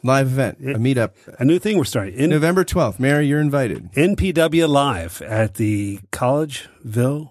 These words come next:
Speaker 1: The
Speaker 2: Inn.
Speaker 1: Churchville Inn.
Speaker 2: I'm sorry, Churchville Inn. Wrong, wrong
Speaker 1: The
Speaker 2: state.
Speaker 1: Churchville Inn.
Speaker 2: Wrong decade. <laughs>
Speaker 1: Wrong tech, wrong state, wrong tech. So, so, yeah,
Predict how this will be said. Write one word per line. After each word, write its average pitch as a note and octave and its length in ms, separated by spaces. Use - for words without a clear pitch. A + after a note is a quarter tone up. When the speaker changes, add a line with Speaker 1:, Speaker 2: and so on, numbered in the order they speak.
Speaker 1:
The B2+ 160
Speaker 2:
Inn. B2+ 60
Speaker 1:
Churchville C3+ 440
Inn. E2+ 60
Speaker 2:
I'm A#2+ 80
sorry, A2 180
Churchville G#2 580
Inn. E2 140
Wrong, A2 300
wrong C3+ 200
Speaker 1:
The A2+ 80
Speaker 2:
state. D3 140
Speaker 1:
Churchville A#2+ 380
Inn. E2 40
Speaker 2:
Wrong D#3 200
decade. B2+ 500
<laughs> - 40
Speaker 1:
Wrong C#3+ 180
tech, C#3 200
wrong B2+ 280
state, - 280
wrong A#2+ 240
tech. E2 180
So, C4 360
so, A3+ 520
yeah, C3+ 240